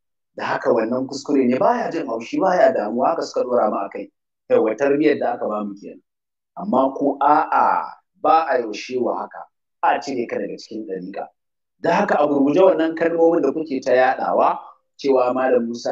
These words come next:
ya ce kaza ko sa yi kaza, Malam Musa, abin da na fahimta bisa wannan magana,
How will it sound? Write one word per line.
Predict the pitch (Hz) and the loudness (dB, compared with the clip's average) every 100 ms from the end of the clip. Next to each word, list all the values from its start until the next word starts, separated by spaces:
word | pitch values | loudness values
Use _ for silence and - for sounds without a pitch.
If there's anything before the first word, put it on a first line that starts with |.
| 123 | 2
ya | 123 | 2
ce | 123 131 | 0 -6
kaza | 113 110 113 113 | -6 -6 -6 -8
ko | 120 | -12
sa | 123 113 | -8 -8
yi | 113 | -8
kaza, | 107 107 117 | -10 -10 -8
Malam | 131 123 110 | -4 -6 -6
Musa, | 120 120 143 131 - _ _ - | -10 -4 -2 -2 -6 _ _ -6
abin | 131 127 | -2 -2
da | 113 | -2
na | 123 | -4
fahimta | 123 117 131 131 110 | -2 -2 -2 -2 -2
bisa | 120 120 | -2 -4
wannan | 107 98 131 | -4 -4 -4
magana, | 127 110 165 185 135 | -4 0 2 2 -4